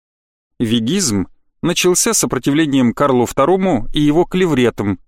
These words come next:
старавшимся восстановить неограниченную монархическую власть. Виги рассматривали монархию как гражданское учреждение, установленное нацией для блага всех ее членов,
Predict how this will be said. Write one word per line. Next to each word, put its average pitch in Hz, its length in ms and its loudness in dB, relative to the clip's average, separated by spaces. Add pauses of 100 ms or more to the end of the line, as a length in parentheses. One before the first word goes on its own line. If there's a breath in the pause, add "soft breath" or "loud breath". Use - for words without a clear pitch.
старавшимся 151 680 -2
восстановить 143 680 0
неограниченную 143 840 0
монархическую 139 840 0
власть. 117 420 -2 (640)
Виги 107 500 -2 (260)
рассматривали 151 760 0
монархию 147 500 2
как 131 220 -2
гражданское 147 680 0
учреждение, 139 1000 0
установленное 143 800 0
нацией 151 500 0
для 117 260 0
блага 151 320 0
всех - 360 -2
ее 147 280 0
членов, 156 540 -4